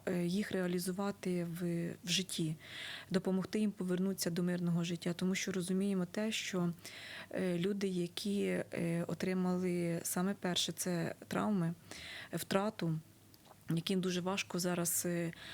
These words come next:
себе, е, реалізувати, е, в житті. Але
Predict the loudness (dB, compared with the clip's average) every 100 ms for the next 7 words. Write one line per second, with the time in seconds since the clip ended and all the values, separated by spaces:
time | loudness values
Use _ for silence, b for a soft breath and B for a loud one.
0 | B -2 0 2 2 2 2 -2 -2 -2
1 | 0 2 2 2 2 0 0 -2 -2 -2
2 | -2 -4 B B B -2 0 0 0 -2
3 | -2 -2 -2 -6 B B 0 2 2 2
4 | 0 -2